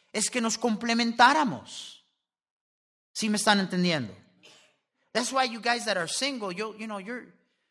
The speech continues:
you, you're half a man. You're, you'll never be a complete man. Never. Because God made a woman different so that she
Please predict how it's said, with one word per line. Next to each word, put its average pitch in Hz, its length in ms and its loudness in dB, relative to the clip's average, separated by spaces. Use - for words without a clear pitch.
you, 247 160 -8
you're 247 240 -6
half 254 280 -6
a 196 60 -2
man. 233 360 -6
You're, 285 160 -2
you'll 294 220 2
never 311 240 2
be 254 200 -2
a - 40 -2
complete 214 460 -6
man. 156 380 0
Never. 277 420 2
Because 214 280 -2
God 269 440 8
made 262 320 2
a 247 60 -2
woman 233 440 -2
different 233 480 -2
so 202 200 -2
that 190 180 -4
she 208 640 0